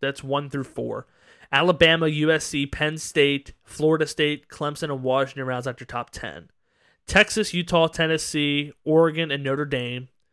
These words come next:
Kansas State, T C U, Oregon State, Wisconsin, North Carolina,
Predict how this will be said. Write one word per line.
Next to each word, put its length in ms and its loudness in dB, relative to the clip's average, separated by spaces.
Kansas 400 4
State, 420 2
T 220 -4
C 160 -6
U, 560 -2
Oregon 340 2
State, 540 -2
Wisconsin, 1000 -4
North 440 2
Carolina, 720 0